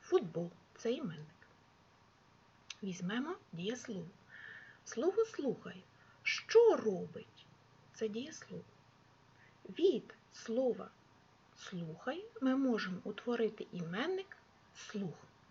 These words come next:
Що слух? Візьмемо інший, інше дієслово. Що робити? Думати — це дієслово. Від слова думати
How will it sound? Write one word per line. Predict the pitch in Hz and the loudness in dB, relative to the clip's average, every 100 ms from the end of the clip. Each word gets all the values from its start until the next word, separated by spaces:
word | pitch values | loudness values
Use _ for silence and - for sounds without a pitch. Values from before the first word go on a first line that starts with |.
| - | -16
Що | - - - 240 175 - - - | -8 -8 2 2 2 -8 -20 -20
слух? | - - 202 - - - - - - - - - - - - - - - 220 | -16 -8 -6 -6 -12 -20 -20 -20 -20 -20 -20 -20 -20 -20 -20 -20 -20 -16 -8
Візьмемо | 202 233 330 466 - | -4 0 2 0 2
інший, | 370 339 - 277 262 - - | 4 4 4 0 -4 -12 -2
інше | 311 262 247 | 0 2 0
дієслово. | 220 226 220 - 196 214 - - - - - - | 2 0 0 -6 -14 -14 -20 -20 -20 -20 -10 -6
Що | - 359 427 | 2 8 10
робити? | 285 185 180 - 208 - - | 8 2 -4 -6 -18 -18 -8
Думати — | 175 185 294 220 175 - 185 - - | -2 0 2 0 0 -8 -14 -16 -12
це | 214 | -8
дієслово. | 202 240 294 - - 180 175 - - | -4 -4 -4 -6 -4 -4 -6 -16 -10
Від | 185 285 247 - - - - | -4 -2 -2 -6 -20 -20 -20
слова | - - 233 240 180 165 - - | -20 -4 6 6 6 -2 -10 -10
думати | 165 185 170 226 - | -2 -2 -2 -6 -2